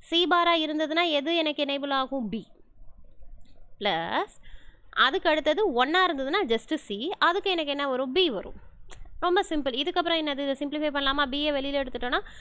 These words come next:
சி பிளஸ் சி பார் வரும். So அப்ப இந்த ஆ-, இதுக்கான ஆன்சர், இதோட வேல்யூ வந்து எனக்கு ஒன் ஆயிடும்.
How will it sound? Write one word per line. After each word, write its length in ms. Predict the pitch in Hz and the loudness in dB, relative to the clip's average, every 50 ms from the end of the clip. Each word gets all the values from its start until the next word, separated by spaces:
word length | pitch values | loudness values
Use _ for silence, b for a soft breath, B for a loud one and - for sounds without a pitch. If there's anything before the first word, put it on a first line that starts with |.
| B B B B B - | B B B B B -8
சி 120 | - 330 330 349 339 | -2 0 0 2 2
பிளஸ் 220 | 320 320 320 - - | 0 0 -2 0 -2
சி 100 | 262 269 262 247 | -4 -4 -2 0
பார் 180 | 262 254 240 240 | 0 0 0 0
வரும். 240 | 208 214 220 302 440 480 - - | 0 0 0 0 0 -2 -2 -4
So 40 | 285 | -4
அப்ப 120 | 247 247 240 | -2 -2 -4
இந்த 100 | 233 226 220 214 214 | -2 -2 0 2 2
ஆ-, 100 | 220 - - | 2 0 -2
இதுக்கான 340 | 226 247 - 247 233 226 214 214 | -4 -2 0 0 2 4 4 4
ஆன்சர், 260 | 226 269 - 277 240 254 | 2 2 0 -2 -2 0
இதோட 200 | 247 262 247 247 226 233 | 2 2 2 4 4 4
வேல்யூ 240 | 226 240 277 294 285 262 | 4 4 2 0 -2 -2
வந்து 140 | 254 294 294 | -2 -2 -2
எனக்கு 160 | 269 - 226 214 208 | -2 -2 -2 -2 -2
ஒன் 120 | 208 220 240 254 254 | -2 -2 -2 0 0
ஆயிடும். 300 | 240 226 208 240 359 | 0 -2 -2 -4 -4